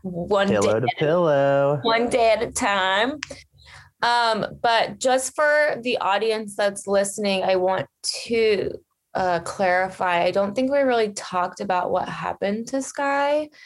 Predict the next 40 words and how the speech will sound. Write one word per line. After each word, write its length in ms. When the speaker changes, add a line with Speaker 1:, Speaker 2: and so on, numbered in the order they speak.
Speaker 1:
I 40
know 120
we 80
talked 280
a 80
lot 240
about 200
what 120
happened 340
to 100
Star, 640
and 180
Star 340
was 220
Devin's 460
first 400
sister 320
that 220
passed 320
away 260
when 160
he 120
was 140
eleven 380
years 240
old. 360
Eleven 460
years 300
later, 800
Devin's 600
family 440
lost 400
another 460
sister, 500
and 120
her 100
name 200
was 180
Sky. 640
So 440